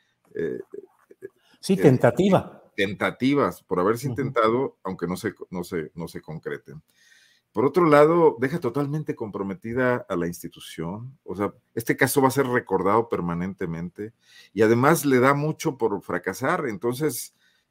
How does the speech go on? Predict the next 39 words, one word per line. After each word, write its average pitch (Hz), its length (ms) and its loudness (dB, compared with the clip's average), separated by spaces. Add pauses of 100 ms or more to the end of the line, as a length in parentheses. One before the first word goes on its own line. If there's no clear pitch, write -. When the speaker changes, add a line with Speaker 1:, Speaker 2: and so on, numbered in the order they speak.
(200)
Speaker 1:
y, 107 380 -8
y 120 140 0
bueno, 135 280 4
y 127 60 4
esta 135 260 0
cauda 131 460 4
de 107 140 2
asuntos 123 600 -6
de 87 80 -6
sus 90 240 -12
bienes, 117 400 2
que 123 120 2
además 117 260 4
no 170 160 2
ha 196 40 2
declarado. 165 720 0
El 101 140 -2
tema 175 280 0
no 175 100 -2
es - 80 -10
que 156 100 -6
tenga 147 240 -4
muchos 131 320 -6
bienes, 120 500 -6 (540)
el - 80 -20
tema 123 160 0
es 147 60 -6
que 139 100 2
no 120 80 2
están 120 300 0
en 110 80 -4
su 87 160 -6
declaración 82 520 -6
pública 87 640 -6 (180)
y - 60 -16
esa 92 140 -12
es 92 60 -6
otra 104 260 0
falta. 135 480 0